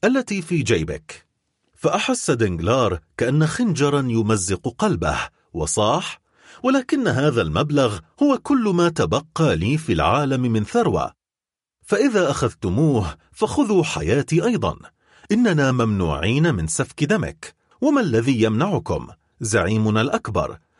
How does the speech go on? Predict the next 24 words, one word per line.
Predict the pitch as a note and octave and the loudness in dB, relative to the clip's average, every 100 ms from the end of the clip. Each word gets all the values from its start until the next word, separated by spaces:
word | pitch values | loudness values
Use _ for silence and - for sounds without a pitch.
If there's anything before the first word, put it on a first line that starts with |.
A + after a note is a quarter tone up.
| _ | _
فامتقع | - A3+ D4+ C#4+ D3 E2 | -2 0 0 0 0 2
وجه | E2+ A#2 A#2 | 0 0 -2
دينغلار | G#2+ F2 D#2+ E2+ A2+ C3 | 0 -2 0 0 2 0
وصاح: | D#2 - C#3 B2 G2+ - - _ _ _ _ _ _ E3+ | -2 0 0 0 -2 -8 -14 _ _ _ _ _ _ 0
"مهما | B3 F#3+ G#2+ | 2 2 2
يكن | D2 F2+ B2 C3 F#2+ | 0 0 -2 -2 -2
الأمر، | D2+ - B2 G#2 D#2+ - _ | -2 -2 -2 -2 -4 -10 _
فلن | - C#4 A3 - | -4 0 0 0
تروا | A#2 B2 C#3+ | 0 2 0
توقيعي | - D#2 - C#3 B2+ C#3 D#3+ | -2 -2 -2 0 0 0 -2
ثانية | F2+ D#2 E2+ B2+ - A#2 G2+ D#2+ - - | -2 -2 -2 -2 0 0 0 -2 -8 -2
أيها | C#3+ C3 A2+ G#2 | 0 2 2 0
الأوغاد." | F#2 G2 G#2 D#3+ B1 B1 - _ _ _ | 0 0 0 -2 -2 -12 -20 _ _ _
ثم | - G#3 | -2 0
ألقى | G#3+ C#4 A#3+ E3 C#3 | 2 0 0 0 0
بنفسه | E2 D#2+ A#2+ - D3 C#3+ C#3+ | 0 -2 -4 -4 -2 0 0
على | F2+ F2 | 2 0
الفراش، | A2+ F2+ F2 B2+ A2 - - - | -2 -2 0 0 0 -4 -10 -6
وكانت | G2 E2+ F#3 G#3 F#3 - | -4 -2 0 0 -2 -4
قواه | E3 D#3 D#3 C3+ | 0 2 2 2
المعنوية | C#3 B2 A#2+ A2+ A2 G#2 A2 G2 D#2+ _ - | 0 0 0 0 0 0 0 0 -4 _ -6
قد | A#2 A2+ | -4 -4
تحطمت | - D3 D3 - C3+ C3+ - | -4 -2 -4 -4 -4 -4 -4
تماما، | B2+ A2 E2+ C2+ A#1 | -2 0 -2 -6 -12